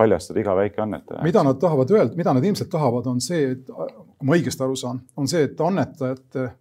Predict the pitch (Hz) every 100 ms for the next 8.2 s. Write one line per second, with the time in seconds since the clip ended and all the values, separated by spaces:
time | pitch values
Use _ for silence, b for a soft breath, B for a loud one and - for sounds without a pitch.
0 | _ 151 175 127 - - _ _ _ _
1 | 151 139 156 156 127 123 127 131 143 135
2 | 135 170 143 160 - 127 156 143 135 139
3 | 160 147 120 123 139 135 127 127 B B
4 | 170 160 - 143 127 139 - 147 143 143
5 | 143 151 143 127 131 190 170 123 160 247
6 | 120 135 131 B B 156 143 123 160 143
7 | 104 113 120 143 131 - - - 190 180
8 | 139